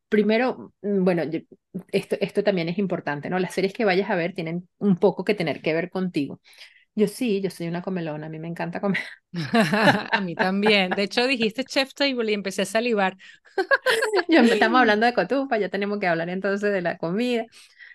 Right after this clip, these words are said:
Speaker 1: Pero más allá de, de, de que me gusta solo comer, es una serie que está presentada en una, con una estética que a mí me, me parece muy atractiva. Entonces me resulta muy fácil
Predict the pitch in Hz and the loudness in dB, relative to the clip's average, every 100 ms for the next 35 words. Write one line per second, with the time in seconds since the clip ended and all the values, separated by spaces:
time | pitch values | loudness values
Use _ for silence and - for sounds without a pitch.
0 | _ _ 214 202 196 214 233 254 262 262 | _ _ 4 6 6 4 4 2 2 0
1 | 208 180 - 180 165 156 165 - 220 226 | 0 0 2 0 0 -2 -2 -2 -4 -2
2 | 226 226 214 180 - 196 - 254 233 254 | 0 0 0 -2 -4 -6 0 0 0 0
3 | 233 240 208 170 190 202 196 165 175 196 | 0 0 -2 -2 -4 -4 -2 -2 -2 -2
4 | 196 196 175 180 208 - - 208 185 185 | -2 0 0 0 -2 -6 -2 0 0 -2
5 | 185 196 180 - 170 147 - 165 160 156 | -4 -8 -8 -2 -2 -2 -4 -4 -4 -6
6 | 170 180 170 175 - 160 - 180 175 170 | -4 -2 0 -2 -2 -4 -4 -2 0 0
7 | 156 - _ - 208 214 214 175 - - | -2 -8 _ 4 6 8 6 0 -2 -6
8 | 160 143 - 170 175 202 208 165 185 180 | -6 -6 -8 -8 -2 0 2 2 0 0
9 | 202 202 214 214 214 190 175 214 220 | 0 2 2 0 0 -2 0 -2 -4